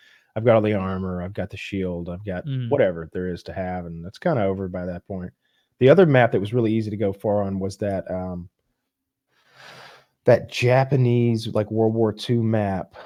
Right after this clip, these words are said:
Speaker 1: that was outdoors.
Speaker 2: Oh, it's, I think it was, like, Shinonuma. Does that sound right?
Speaker 1: Maybe. It was, like I said, it was all outdoors in a swamp. And, uh,
Speaker 2: Yeah, with one
Speaker 1: and
Speaker 2: central building. Yeah,
Speaker 1: and
Speaker 2: Shinonuma.
Speaker 1: there were,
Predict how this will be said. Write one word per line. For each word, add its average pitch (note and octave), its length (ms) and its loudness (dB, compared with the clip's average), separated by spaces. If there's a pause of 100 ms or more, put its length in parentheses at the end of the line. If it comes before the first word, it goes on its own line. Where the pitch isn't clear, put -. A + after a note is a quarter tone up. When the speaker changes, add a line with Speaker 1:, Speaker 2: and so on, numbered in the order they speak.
(120)
Speaker 1:
that A#2+ 160 2
was G#2 180 -6
outdoors. G2 760 -2
Speaker 2:
Oh, C3+ 160 -2
it's, B2+ 140 -4
I C#3+ 80 -2
think E3 100 0
it - 20 0
was, C3+ 140 -2
like, C3 100 -6
Shinonuma. D3+ 760 -2 (200)
Does C3+ 160 -8
that D3 60 -6
sound C#3+ 120 -6
right? D3+ 200 -8 (520)
Speaker 1:
Maybe. A#2 720 2
It C3 60 0
was, A#2 260 -4 (340)
like C#3 100 4
I C#3 40 4
said, C3 160 4
it A#2 40 0
was A2 120 -4
all D3 280 6
outdoors A2 720 4
in A2+ 100 -2
a G#2 60 -2
swamp. G#2 600 -6 (480)
And, G#2 360 -4
uh, G2 200 -2
Speaker 2:
Yeah, F#2+ 300 -4
with C#3+ 160 -2
one C#3+ 220 0
Speaker 1:
and D3 80 0
Speaker 2:
central C#3 320 -2
building. A2+ 380 -6 (280)
Yeah, A2+ 160 -10 (120)
Speaker 1:
and A#2 220 0
Speaker 2:
Shinonuma. - 40 -4
Speaker 1:
there A#2+ 160 6
were, A2+ 420 2